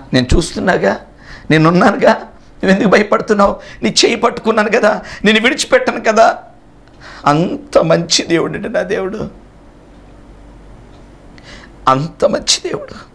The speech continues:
చాలా జాలి, చాలా కనికరం, చాలా ప్రేమ, పరిశుద్ధతలో కొట్టొచ్చినట్టుగా కనబడుతుంది ఆయన చరిత్రలో.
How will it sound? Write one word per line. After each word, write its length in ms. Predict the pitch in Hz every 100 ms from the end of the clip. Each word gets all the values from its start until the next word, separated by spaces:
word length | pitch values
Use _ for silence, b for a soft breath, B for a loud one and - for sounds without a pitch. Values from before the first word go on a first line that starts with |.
| - - -
చాలా 360 | - 160 170 190
జాలి, 720 | - 220 165 180 175 170 - -
చాలా 260 | - 135 120
కనికరం, 680 | - - - - - - - - - B B B B - 202
చాలా 300 | 233 247 277
ప్రేమ, 640 | - 208 240 240 254 233 - - - B B B -
పరిశుద్ధతలో 600 | 226 262 294 302 294 285
కొట్టొచ్చినట్టుగా 880 | 269 277 - 339 339 330 339 320 285
కనబడుతుంది 400 | 254 - - 247
ఆయన 120 | 208
చరిత్రలో. 680 | 202 - 202 - - 180 254